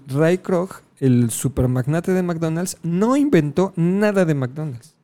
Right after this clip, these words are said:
Ni el nombre, ni la metodología, ni el, ni los layouts, nada, nada, nada, nada, nada es inventado de él. Salvo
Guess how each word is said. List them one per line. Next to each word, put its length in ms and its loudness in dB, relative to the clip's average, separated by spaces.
Ni 160 4
el 180 6
nombre, 440 2
ni 140 0
la 100 2
metodología, 1080 0
ni 340 -4
el, 420 -2
ni 140 2
los 240 6
layouts, 720 2
nada, 320 4
nada, 260 2
nada, 300 0
nada, 260 0
nada 300 0
es 160 -2
inventado 500 -4
de 120 -14
él. 100 -20
Salvo 640 4